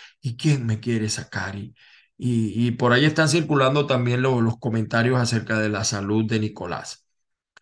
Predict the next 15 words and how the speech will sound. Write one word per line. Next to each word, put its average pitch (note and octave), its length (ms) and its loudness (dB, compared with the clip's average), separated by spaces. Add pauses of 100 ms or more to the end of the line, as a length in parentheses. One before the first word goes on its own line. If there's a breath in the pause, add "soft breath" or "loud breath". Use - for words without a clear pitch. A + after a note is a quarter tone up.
(520)
Eh, A#2+ 560 4 (1400)
empezó C#3+ 640 4
en D3+ 80 4
ese E3 200 2
momento, C#3+ 520 2
ustedes C3+ 340 2
recuerdan C3 680 2
lo A#2+ 140 2
de A#2+ 80 2
la A2 220 0
Corte B2+ 400 0
Penal B2 420 0
Internacional, B2 880 0
que C#3 140 0
Gladys, C3+ 640 2